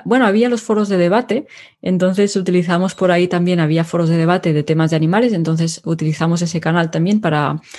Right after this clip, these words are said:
subir convocatorias, pero con Facebook la verdad es que la cosa fa-,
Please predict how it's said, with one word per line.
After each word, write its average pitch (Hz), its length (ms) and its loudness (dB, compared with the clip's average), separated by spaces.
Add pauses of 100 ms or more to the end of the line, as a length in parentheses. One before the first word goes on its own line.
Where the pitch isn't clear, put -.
(120)
subir 170 560 0
convocatorias, 170 840 0 (400)
pero 180 360 2
con 175 220 0
Facebook 202 480 0
la 190 100 2
verdad 160 180 0
es 165 100 -4
que - 80 -2
la 190 140 0
cosa 240 360 -2
fa-, 190 260 -4